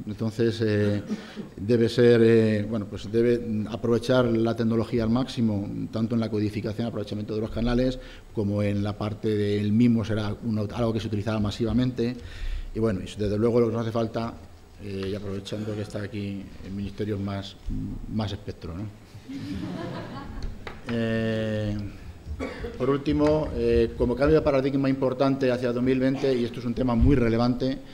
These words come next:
es la virtualización de las redes. La virtualización de las redes no es ni más ni menos que llevar el, el, el mundo de los sistemas, el mundo de la I T,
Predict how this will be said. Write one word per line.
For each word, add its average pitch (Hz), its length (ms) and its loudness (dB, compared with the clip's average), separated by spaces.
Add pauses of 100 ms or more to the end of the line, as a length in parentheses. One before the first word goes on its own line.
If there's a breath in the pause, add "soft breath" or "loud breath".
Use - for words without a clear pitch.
(140 loud breath)
es 120 100 -4
la 120 120 2
virtualización 110 640 0
de 104 80 0
las 95 160 -2
redes. 92 440 -4
La 98 140 -6
virtualización 104 280 -2
de 131 40 4
las 127 100 4
redes 127 180 4
no 131 80 6
es 139 40 4
ni 135 60 4
más 127 120 4
ni 123 100 4
menos 131 180 4
que 117 100 0
llevar 120 280 4
el, 117 200 2
el, 113 260 -2
el 110 100 2
mundo 135 280 6
de 127 80 4
los 123 160 4
sistemas, 131 560 0
el 107 80 -4
mundo 117 340 0
de 110 140 0
la 113 160 -2
I 113 100 2
T, 131 280 0